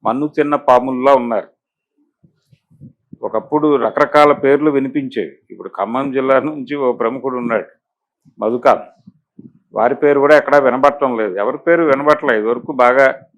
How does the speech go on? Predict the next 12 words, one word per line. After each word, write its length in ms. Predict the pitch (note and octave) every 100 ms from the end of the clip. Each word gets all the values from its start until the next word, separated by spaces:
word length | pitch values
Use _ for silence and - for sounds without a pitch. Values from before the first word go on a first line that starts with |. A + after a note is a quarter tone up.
| _ _ _ _
ప్రామినెంట్గా 600 | - A2+ C#3+ D3 C#3+ D3
వినిపించే 520 | C#3 C3 B2+ C3 B2+ B2+
కాంట్రాక్టర్ల 760 | A#2 A#2 B2+ C3+ A#2+ C3 B2+
పేర్లేవి 600 | B2 A#2 A#2+ C3 C3 D3
ఇప్పుడు 220 | C#3+ A#2+
వినిపించడం 640 | A#2 A#2 B2 A2+ - G#2+ F2+
లేదు. 140 | E2 _ _ _ _ _ _ G#2
ఆ 60 |
వినిపించకపోవడము, 1400 | G#2 G#2 B2+ C#3 D3 D3 B2 - B2 C3+ C3+ C#3+ F3+ - - - _ C3+
ఈయన 180 | B2+ C3+
కనిపించకపోవడము 1080 | C3 A#2+ B2+ D3+ D3 C3+ C3 C3 C3 C3+ C#3
కలయిసి 680 | - A2 C3+ - D#3 F3+